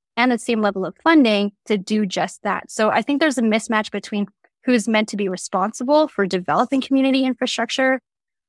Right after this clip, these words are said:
and then at the same time, like, how ready we are within our social impact community to set that same infrastructure up.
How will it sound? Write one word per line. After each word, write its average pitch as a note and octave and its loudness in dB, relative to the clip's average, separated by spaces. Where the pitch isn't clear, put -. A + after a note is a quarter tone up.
and A#3+ 4
then A3+ 4
at A3 -2
the G#3 -4
same G3+ -4
time, C4 0
like, G3+ -2
how A#3 0
ready G#3 -2
we G3+ -8
are F#3+ -2
within A#3 -2
our A#3+ 4
social G3+ -4
impact G#3 -6
community F#3+ -4
to - -6
set F#3+ -4
that F3 -2
same F#3+ -6
infrastructure - -10
up. C#3 -14